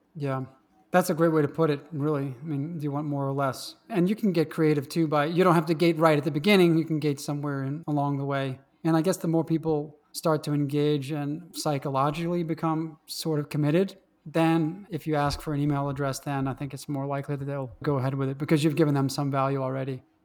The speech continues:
Well, this has been great, Natalie. So much more I, I wanna ask, but I think we're, we're running out of time now, and probably you have to get back to your real job at some point. Was there anything that I didn't ask you that you wish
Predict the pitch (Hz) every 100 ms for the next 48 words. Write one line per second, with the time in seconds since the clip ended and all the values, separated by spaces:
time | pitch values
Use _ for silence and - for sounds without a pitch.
0 | _ _ _ 180 180 156 185 208 233 -
1 | 214 170 165 170 165 165 196 165 151 147
2 | 147 135 - 190 - 175 170 156 151 156
3 | 160 151 160 160 143 139 - 147 135 165
4 | 160 151 147 160 156 151 147 139 147 147
5 | 147 143 143 139 131 - 175 170 170 151
6 | 165 151 208 185 - 170 170 160 160 156
7 | 156 160 151 156 143 143 - - 147 -
8 | 151 139 143 143 143 _ _ _ - 190
9 | 233 226 254 277 254 214 196 190 180 180
10 | 180 196 175 170 165 - 180 175 165 160
11 | 156 - 196 175 160 156 170 - -